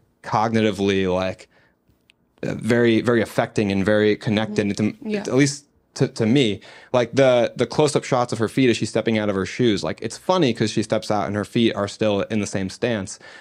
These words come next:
Speaker 1: but it's indicative of, like, foreshadowing, and it shows that, like, the material nature of her as a toy, and it connects to the future of the movie.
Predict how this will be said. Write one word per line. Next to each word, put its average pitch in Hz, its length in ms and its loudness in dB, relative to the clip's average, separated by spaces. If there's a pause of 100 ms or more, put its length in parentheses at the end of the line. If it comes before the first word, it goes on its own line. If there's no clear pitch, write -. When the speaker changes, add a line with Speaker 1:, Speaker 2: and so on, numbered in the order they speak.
(120)
Speaker 1:
but 117 260 2
it's 131 160 0
indicative 123 460 4
of, 98 240 -2
like, 104 260 0
foreshadowing, 117 880 0
and 98 100 -2
it 95 160 -4
shows 104 500 -2
that, 98 320 -2 (300)
like, 104 380 0 (120)
the 101 180 0
material 101 520 0
nature 101 480 0
of 98 100 -4
her 95 160 -2
as 90 80 -4
a - 60 -12
toy, 151 560 4
and 107 100 0
it - 160 -8
connects 117 300 -2
to - 100 -4
the 107 80 2
future 104 320 0
of 110 60 2
the 120 80 0
movie. 170 340 0